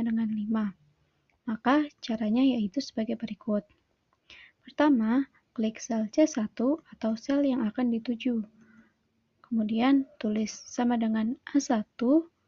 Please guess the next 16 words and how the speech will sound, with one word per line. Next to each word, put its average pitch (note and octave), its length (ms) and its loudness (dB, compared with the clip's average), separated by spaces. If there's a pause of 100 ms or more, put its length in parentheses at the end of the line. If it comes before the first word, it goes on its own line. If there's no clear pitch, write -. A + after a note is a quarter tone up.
(840)
plus G#3+ 400 -2 (240)
B B3+ 80 6
satu, A#3+ 560 0 (480)
atau C#4 480 0 (160)
dapat A3+ 320 0
juga C#4+ 160 4
ditulis B3+ 640 0 (640)
sama C4 320 2
dengan, A#3 480 2 (720)
lalu G#3+ 320 -2
klik G#3+ 200 -4 (120)
sel A3+ 400 -4 (400)
A C#4+ 80 4
satu, C#4 640 2 (560)
tulis G#3+ 480 -6
plus, C4+ 400 2